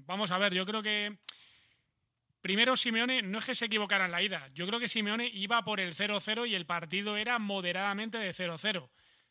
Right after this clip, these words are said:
Lo que pasa que cuando tú vas al cero cero y palmas, no tienes mucho más que decir. Es decir, tienes que cambiar la forma de plantear el partido de vuelta y ya no juegas como a ti te gusta jugar. Creo que pasó eso. El partido era de cero cero y seguramente el Atleti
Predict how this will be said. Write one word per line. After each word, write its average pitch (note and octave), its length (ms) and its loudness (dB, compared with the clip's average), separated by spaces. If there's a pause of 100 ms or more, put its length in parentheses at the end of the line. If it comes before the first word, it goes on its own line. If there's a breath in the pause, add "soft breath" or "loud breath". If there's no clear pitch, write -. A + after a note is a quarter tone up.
Lo E3 160 -8
que D#3 100 -4
pasa G3 240 4
que A3 120 2
cuando G3 260 2
tú F#3+ 100 -2
vas A3 180 0
al G#3 120 0
cero G3+ 240 -2
cero G#3 280 -4
y D#3+ 120 -4
palmas, G#3 540 2 (460)
no F3 260 -2
tienes A3 240 2
mucho G#3 260 -2
más G3 160 0
que F3+ 120 -4
decir. E3+ 420 -4
Es E3 100 -10
decir, F3+ 300 -2
tienes F3+ 220 -2
que F#3+ 80 -8
cambiar F#3+ 280 0
la F#3 140 -2
forma G3 280 -4
de F#3+ 60 -4
plantear F#3+ 300 -2
el F#3 80 -6
partido E3+ 280 -4
de F#3+ 60 0
vuelta G3 400 -2 (280 soft breath)
y E3 140 -8
ya F#3 140 2
no G3+ 140 0
juegas G#3 300 0
como F#3+ 220 -4
a E3+ 60 -4
ti G3 100 -2
te F#3+ 100 -4
gusta F#3+ 280 -4
jugar. D#3+ 380 -4 (100)
Creo F3+ 200 -4
que G3 100 0
pasó F#3 260 0
eso. F#3+ 140 -2
El E3 80 -4
partido E3+ 340 -4
era A3 140 2
de G3 100 0
cero G3+ 240 -4
cero A3+ 160 -4
y B3+ 60 -2
seguramente F#3 460 -2
el F#3+ 60 0
Atleti G3 360 -4